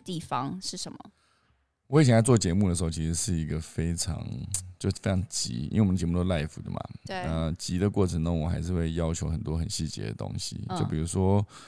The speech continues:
Speaker 2: 我们那时候每天晚上大概六点多进棚，可是我们九点就要 live 嘛。那在六点进棚到九点多 live 这中间，
Speaker 1: 嗯。
Speaker 2: 我们还需要搭景，然后把那个单元录完，
Speaker 1: 对。
Speaker 2: 然后再把景拆掉，然后把灯光、摄影，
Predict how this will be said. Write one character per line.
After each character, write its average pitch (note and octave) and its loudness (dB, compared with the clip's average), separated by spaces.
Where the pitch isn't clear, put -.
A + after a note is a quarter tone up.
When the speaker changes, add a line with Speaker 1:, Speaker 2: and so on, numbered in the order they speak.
Speaker 2:
我 - -2
们 F#2 4
那 B2 6
时 A#2 4
候 A2 6
每 F2+ 2
天 G#2 2
晚 D#2 2
上 F#2+ 2
大 F#2+ 2
概 F#2 4
六 F#2+ 2
点 D2+ -4
多 E2 -2
进 D#2+ -2
棚， - -4
可 E2 -4
是 F2 0
我 - 4
们 F2+ 2
九 F2 0
点 D2+ 0
就 D#2 -2
要 D#2+ -2
live D2+ -4
嘛。 - -10
那 F#2 0
在 G2+ 4
六 A2 4
点 E2 -2
进 F#2 -2
棚 D#2 -2
到 E2+ 0
九 E2+ -6
点 D#2 -2
多 E2 -2
live D#2 -2
这 D2 -4
中 E2 -2
间， E2+ -2
Speaker 1:
嗯。 - -
Speaker 2:
我 E2+ -2
们 D2+ -2
还 E2+ -2
需 F#2 -2
要 F#2 4
搭 G#2 4
景， D#2+ -2
然 E2+ -4
后 F#2+ 2
把 D#2 0
那 E2+ 0
个 E2+ 0
单 F2+ 0
元 C2+ 0
录 D#2+ -2
完， G1+ -4
Speaker 1:
对。 - -10
Speaker 2:
然 F2+ 0
后 F#2+ 4
再 F#2+ 0
把 E2+ 2
景 G#1+ -6
拆 E2 0
掉， E2+ -2
然 G1+ -4
后 D#2 -2
把 D2+ 0
灯 F#2 0
光、 F#2 2
摄 F#2 0
影， C#2+ -4